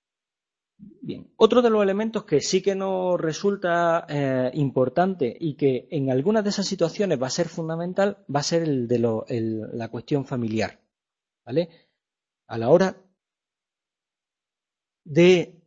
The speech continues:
situarme yo, es decir, de autoidentificarme, a la hora de definir a la gente que tiene mismos problemas o a la gente que tiene mismos intereses, en ciertos grupos especialmente, van a ser muy importantes,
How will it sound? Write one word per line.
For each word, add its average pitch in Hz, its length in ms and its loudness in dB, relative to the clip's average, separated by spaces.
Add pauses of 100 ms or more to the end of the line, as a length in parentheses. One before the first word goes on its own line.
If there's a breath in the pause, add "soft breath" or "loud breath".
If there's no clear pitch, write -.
(200)
situarme 127 540 0
yo, 196 340 0 (800)
es 123 80 -20
decir, 120 320 -8
de 107 160 -8
autoidentificarme, 107 1000 -12 (760)
a 139 100 2
la 127 160 4
hora 175 240 8
de 170 140 0
definir 165 480 -2
a 156 60 0
la 139 120 -8
gente 156 300 -4
que 147 100 -4
tiene 147 220 -4
mismos 143 240 -4
problemas 156 580 -2 (400)
o 120 100 -12
a 117 40 -6
la 110 100 -6
gente 151 320 -4
que 156 120 -4
tiene 151 240 -6
mismos 139 360 -4
intereses, 151 600 -4 (580)
en 147 160 0
ciertos 208 400 0
grupos 202 360 2
especialmente, 175 920 -4 (720)
van 139 160 -2
a 165 60 0
ser 170 220 0
muy 175 340 2
importantes, 107 720 -4